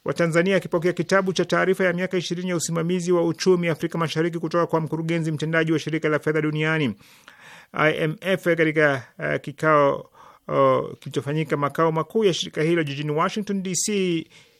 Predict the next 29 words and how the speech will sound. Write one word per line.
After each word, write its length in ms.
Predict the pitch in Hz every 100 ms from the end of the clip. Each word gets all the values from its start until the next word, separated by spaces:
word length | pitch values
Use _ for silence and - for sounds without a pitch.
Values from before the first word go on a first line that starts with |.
| -
Marekani 480 | 156 156 160 160 151
mwishoni 340 | 147 151 151
mwa 140 | 147
wiki. 300 | 147 185 -
Uhuru 720 | 165 208 220 180 - - 160 -
pia 520 | 185 170 143 - -
katika 300 | - 151 147
ukurasa 340 | 143 143 135 143
wake 160 | 139
wa 80 | 147
mbele 380 | 127 143 156 147
lina 220 | 143 156
kichwa 260 | - 147 143
kikuu 220 | 139 147
cha 140 | -
habari 300 | 131 139 139
kisemacho, 520 | 131 131 143 143 139 139
"Dokta 320 | 151 147 156
Mwinyi 320 | 185 208 185
akoshwa 640 | - - - 233 - 202 202
mashindano 640 | 180 190 175 175 175 170
ya 100 | 160
Qur'ani." 640 | - 160 175 180 185 165 123
Habari 340 | - 175 185
kamili 280 | 202 262 233
isome 360 | 190 196 180
ukurasa 400 | 160 151 139 -
wa 80 | 113
tatu. 380 | - 180 147 110